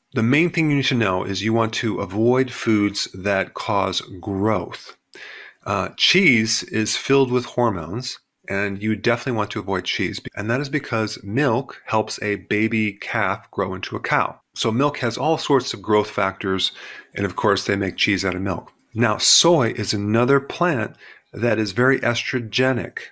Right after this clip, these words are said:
So you wanna stay away from all versions of soy, and you wanna stay away from anything that increases estrogen, and that includes flaxseed as well. Now, in addition to that, you want to avoid foods that trigger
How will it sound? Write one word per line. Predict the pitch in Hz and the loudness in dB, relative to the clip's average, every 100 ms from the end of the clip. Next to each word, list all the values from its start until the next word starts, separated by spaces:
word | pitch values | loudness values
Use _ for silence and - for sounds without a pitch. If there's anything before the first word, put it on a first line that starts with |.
| - | -10
So | - 101 | -4 -2
you | 104 | -2
wanna | 104 | -4
stay | 101 117 | -4 0
away | 110 113 | 0 0
from | 110 110 101 - - _ _ _ | -2 -4 -4 -10 -20 _ _ _
all | 110 117 | 0 2
versions | 110 120 113 113 98 | 4 2 2 -2 0
of | 95 | 2
soy, | - 120 117 | 2 2 2
and | 175 190 _ _ - | 0 -4 _ _ -6
you | 120 | -2
wanna | 117 170 | 0 -2
stay | - 147 | -2 0
away | 131 123 | 2 0
from | 123 117 - | 0 -6 -4
anything | 127 131 - 135 120 | -4 -4 -4 -4 -4
that | 104 - | -6 -6
increases | 120 120 - 113 104 - 98 - - _ _ _ _ - | -6 -6 -4 -4 -4 -4 -4 -4 -6 _ _ _ _ -6
estrogen, | 110 - 104 - - 117 _ - | -4 -4 -6 -8 -10 -14 _ -10
and | 104 | -4
that | 107 | -4
includes | 117 110 - 117 110 113 - _ - _ _ | -4 -4 0 2 0 -4 -10 _ -20 _ _
flaxseed | - - 117 - - - 120 117 113 - - | -6 0 0 -2 -6 -2 0 0 -4 -12 -12
as | 98 - | -12 -10
well. | 101 107 90 - _ _ _ - | -2 0 0 -4 _ _ _ -2
Now, | - | 0
in | 123 | 2
addition | 120 147 - 175 | 2 2 2 0
to | 131 | 2
that, | 113 113 | 2 2
you | 113 | -2
want | 104 104 101 | 0 0 0
to | - | -2
avoid | 104 95 98 98 | -2 0 0 0
foods | - 120 117 110 - | 0 2 2 2 -2
that | 98 - | -2 -2
trigger | 113 92 95 95 | -2 0 0 -2